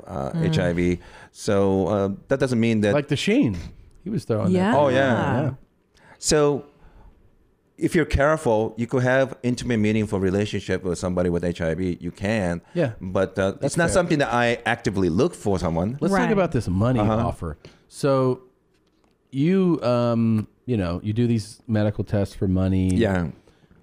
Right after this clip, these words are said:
Speaker 3: If somebody were to offer you
Speaker 1: Yeah.
Speaker 3: ten thousand dollars
Speaker 1: Okay.
Speaker 3: to give a man a blowjob.
Speaker 1: No.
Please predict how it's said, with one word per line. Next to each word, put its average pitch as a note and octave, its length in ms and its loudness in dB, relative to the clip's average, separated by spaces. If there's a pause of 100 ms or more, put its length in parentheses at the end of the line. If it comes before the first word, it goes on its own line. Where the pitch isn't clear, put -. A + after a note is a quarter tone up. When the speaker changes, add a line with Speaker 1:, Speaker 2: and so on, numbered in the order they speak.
(120)
Speaker 3:
If B2 140 -4
somebody B3+ 440 0
were C3 180 2
to A2 140 0
offer F#2 380 -2
you D#2+ 240 0 (380)
Speaker 1:
Yeah. F#2 300 0 (140)
Speaker 3:
ten B2 400 0
thousand G2+ 460 0
dollars D#2+ 540 -8
Speaker 1:
Okay. D#2+ 360 -2 (380)
Speaker 3:
to A#2+ 180 -4
give A2 460 0
a G2 100 0
man F2+ 340 0
a E2+ 60 -4
blowjob. D#2+ 640 -8 (680)
Speaker 1:
No. A#1+ 340 -6